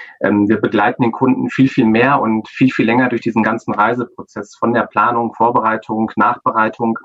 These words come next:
Und, ähm, im Rahmen dieser Pandemie sind da natürlich nochmal ganz andere Punkte und Schwerpunkte hinzubekommen, die eine ganz andere Gewichtung bekommen haben, wie eben das Thema Sicherheit, Hygiene und ganz besonders natürlich die Einreisebestimmungen, weil die können sich tagtäglich ändern.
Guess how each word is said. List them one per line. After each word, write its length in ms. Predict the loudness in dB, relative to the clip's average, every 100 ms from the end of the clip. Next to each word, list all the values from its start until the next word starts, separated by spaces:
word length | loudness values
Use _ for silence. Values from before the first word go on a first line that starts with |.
| -18 -20 -20 -20 -18
Und, 640 | -2 2 4 4 4 2 0
ähm, 260 | 0 2
im 480 | 4 4 4 2 0
Rahmen 320 | -2 0 2
dieser 220 | 2 0 -2
Pandemie 560 | -2 -2 0 2 2
sind 300 | 4 2 2
da 60 | 0
natürlich 420 | -2 -4 -10 -4
nochmal 260 | -4 -2 -2
ganz 240 | 0 -2
andere 500 | -4 -2 0 0 0 -2
Punkte 480 | -2 2 2 2 0
und 160 | 0 -2
Schwerpunkte 600 | 0 0 0 -4 -2 0
hinzubekommen, 640 | -2 2 0 0 0 2
die 60 | 4
eine 100 | 2
ganz 200 | 0 -2
andere 300 | -2 0 0
Gewichtung 460 | 0 0 0 2 0
bekommen 320 | 0 -2 0
haben, 160 | 2
wie 80 | 4
eben 160 | 4 4
das 160 | 0
Thema 260 | -2 -2 0
Sicherheit, 500 | 0 0 0 0 0
Hygiene 580 | -2 0 2 4 4 0 -4 -18 -16 -18 _ _ 0
und 160 | 2
ganz 220 | 2 -2
besonders 340 | -4 0 0 0
natürlich 320 | -4 -6 -4
die 140 | -2
Einreisebestimmungen, 880 | 2 2 2 -2 -4 -8 -4 -4 -2
weil 160 | -2 -2
die 140 | -4
können 260 | -2 -2 -2
sich 180 | -8 -2
tagtäglich 760 | 0 -2 -4 -6 -4 -8 -4
ändern. 520 | 2 2 2 0 -6